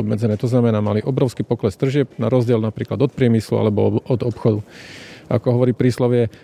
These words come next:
"Aká diera, taká záplata", tak si myslíme, že tie opatrenia by mali byť po-, nemali by byť len plošné, ale mali by byť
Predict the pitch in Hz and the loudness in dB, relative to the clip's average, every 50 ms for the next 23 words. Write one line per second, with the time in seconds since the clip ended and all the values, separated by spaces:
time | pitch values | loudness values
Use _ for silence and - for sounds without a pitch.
0 | - - - 117 - 135 117 127 135 131 123 113 - 131 - 143 113 101 104 110 | -8 -6 -6 -2 0 0 2 2 2 2 0 0 0 -2 0 0 0 0 -2 -2
1 | - 127 123 - - 151 160 151 - - - - - - - - 123 - - 131 | -2 -2 -2 0 0 0 -2 -2 -6 -14 -20 -20 -20 -20 -8 -8 -8 -2 0 2
2 | 117 127 120 - - 131 123 120 120 104 120 107 - 127 120 123 - 127 113 - | 2 2 0 0 -2 0 0 2 2 0 -2 0 0 0 0 0 0 -2 -2 0
3 | - 123 120 120 110 120 113 120 117 117 110 104 110 - - - 143 139 151 151 | 0 0 2 2 0 0 0 2 0 0 0 -2 -6 -8 -6 -8 -6 -2 0 0
4 | 147 143 131 123 110 120 107 113 107 113 107 98 98 - 131 147 147 - - 127 | 2 2 2 2 0 0 -2 -2 -2 -2 -2 -2 -2 0 0 0 0 -2 -4 -4
5 | 107 113 123 147 156 - - - - - - - - - - - 120 117 117 117 | -2 0 2 0 0 -2 -6 -18 -20 -20 -20 -20 -20 -10 -4 -2 0 2 2 2
6 | 117 123 120 120 110 113 117 104 113 107 | 2 2 2 2 2 0 0 0 -2 -2